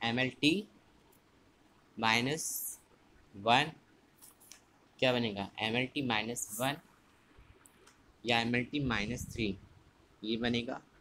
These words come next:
और A inverse। ठीक है, ये आएगा। इसका ज़रा आप स्क्रीनशॉट ले लो, इसको मैं क्या करूँ, इसको मैं इधर कर देता हूँ।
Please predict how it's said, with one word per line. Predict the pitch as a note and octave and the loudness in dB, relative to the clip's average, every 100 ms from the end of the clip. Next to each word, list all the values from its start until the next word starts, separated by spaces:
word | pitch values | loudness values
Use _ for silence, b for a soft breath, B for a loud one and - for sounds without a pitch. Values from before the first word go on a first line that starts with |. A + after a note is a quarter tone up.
| _ _ A2 | _ _ -2
और | A2 - _ - - | -2 -2 _ -20 -4
A | C3 C#3+ E3+ - _ _ - | 2 2 2 -6 _ _ -10
inverse। | A#2+ A2+ A2 A2+ G2+ - - - - - - _ _ - - _ - | -4 -4 -2 -4 -4 -10 -12 -18 -20 -20 -20 _ _ -20 -20 _ -18
ठीक | A#2+ D#3 | -6 -4
है, | D3 - | -4 -6
ये | A2 A#2 | -2 0
आएगा। | G2 F2 F2+ - _ _ _ _ _ _ _ _ - _ _ _ _ _ - | 2 -2 -10 -18 _ _ _ _ _ _ _ _ -20 _ _ _ _ _ -10
इसका | - - C3+ | -8 0 0
ज़रा | C3 B2+ C3 D#3+ - _ - - | 2 0 0 -2 -8 _ -20 -10
आप | - A2+ A2 - A#2+ C#3+ E3 _ _ - | 0 0 0 -4 -6 -6 -10 _ _ -12
स्क्रीनशॉट | G#2+ - A#2+ A#2 - B2 B2+ - | -12 -6 -2 -2 -4 -4 -4 -6
ले | G2 G#2 G#2 | -6 -4 -4
लो, | C#3 E3 - _ _ _ - - - - | -6 -10 -14 _ _ _ -8 -8 -10 -12
इसको | - - A2+ A2 | -12 -10 -6 -6
मैं | G#2+ G#2+ | -8 -12
क्या | G#2+ G2+ G#2 | -12 -12 -12
करूँ, | G#2 C3+ - _ _ - | -12 -14 -18 _ _ -16
इसको | G#2 - G#2+ | -16 -14 -16
मैं | A2+ B2+ | -14 -16
इधर | G#2 G2+ G2 | -16 -18 -18
कर | |
देता | F#2 F2+ - | -14 -14 -14
हूँ। | - | -16